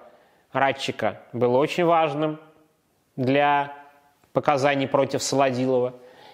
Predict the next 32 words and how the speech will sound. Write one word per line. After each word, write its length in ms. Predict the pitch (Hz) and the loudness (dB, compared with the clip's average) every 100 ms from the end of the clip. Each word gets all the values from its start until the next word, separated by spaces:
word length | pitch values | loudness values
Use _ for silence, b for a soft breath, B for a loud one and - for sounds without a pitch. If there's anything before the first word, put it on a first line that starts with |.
| B | B
Но 180 | 143 156 | 0 2
его 520 | 165 160 160 175 170 170 | 4 2 4 2 2 0
обвиняют 680 | 151 139 151 160 165 160 160 | -4 0 0 2 2 2 2
не 120 | 160 | 0
только 360 | 160 170 156 147 | 2 0 0 0
в 80 | |
этом, 300 | 151 143 - - - | 2 0 -4 -14 -16
но 240 | - 127 135 | -8 -2 0
еще 440 | 139 - - 156 | 0 -4 -2 0
и 280 | 151 139 135 B B B | 2 0 -4 B B B
в 160 | - - - | -20 -20 -4
куче 400 | 180 185 - 175 | 2 2 2 0
других 520 | 151 170 160 175 - | 2 2 2 -2 -2
нарушений. 720 | 147 139 - 139 117 101 - - _ | -2 -2 -2 -2 -2 -6 -12 -20 _
Процитирую 720 | 151 165 196 185 190 170 151 | -2 0 0 0 2 4 4
опять 340 | 147 147 139 - | 2 0 -2 -4
книгу. 380 | 147 117 104 - _ _ _ _ _ - | -4 -4 -8 -12 _ _ _ _ _ 0
Там 460 | 135 123 117 110 104 87 | 0 2 -2 -6 -12 -8
речь 300 | 98 143 - | -2 0 2
идет 160 | 139 127 | 0 2
о 40 | |
документе, 840 | 123 120 147 185 226 226 196 190 185 - - - | 0 0 2 2 2 0 0 0 -2 -10 -18 -6
и 60 | |
в 60 | 127 | -2
этом 240 | 131 131 | 0 0
документе 840 | 120 147 156 175 185 - 160 151 151 B B B B | -2 0 0 2 0 0 0 0 -2 B B B B
автор 540 | 160 165 - - 101 - - - - | 2 2 0 -2 -4 -4 -20 -12 -2
приводил 400 | 147 160 185 190 | 2 2 2 2
три 160 | 202 | 2
случая, 480 | 190 220 196 - 98 | 2 0 0 -2 -2
когда 240 | - 131 | 0 0
Солодилов 540 | 143 147 143 147 185 | 0 0 0 2 0